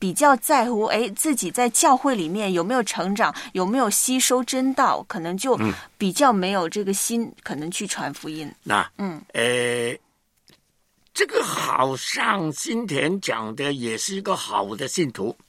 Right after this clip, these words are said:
Speaker 1: 嗯。
Speaker 2: 要有自己生命的成长。
Speaker 1: 是。
Speaker 2: 但是这个成长呢，就没有爱心。
Speaker 1: 嗯，嗯。
Speaker 2: 一个信耶稣的人呢，有爱心，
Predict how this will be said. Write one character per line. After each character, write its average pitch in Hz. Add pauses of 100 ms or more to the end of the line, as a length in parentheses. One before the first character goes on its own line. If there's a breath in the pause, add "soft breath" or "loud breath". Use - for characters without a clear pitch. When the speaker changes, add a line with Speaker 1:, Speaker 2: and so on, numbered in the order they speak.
Speaker 1:
嗯。 214 (180 loud breath)
Speaker 2:
要 202
有 127
自 202
己 123
生 196
命 180
的 131 (400)
成 147
长。 - (220)
Speaker 1:
是。 - (360 soft breath)
Speaker 2:
但 262
是 247
这 269
个 208
成 180
长 123
呢， 180 (760)
就 208
没 156
有 143
爱 151
心。 131 (360)
Speaker 1:
嗯， 214
嗯。 190 (120)
Speaker 2:
一 269
个 226
信 -
耶 233
稣 233
的 170
人 156
呢， 196
有 120
爱 226
心， 170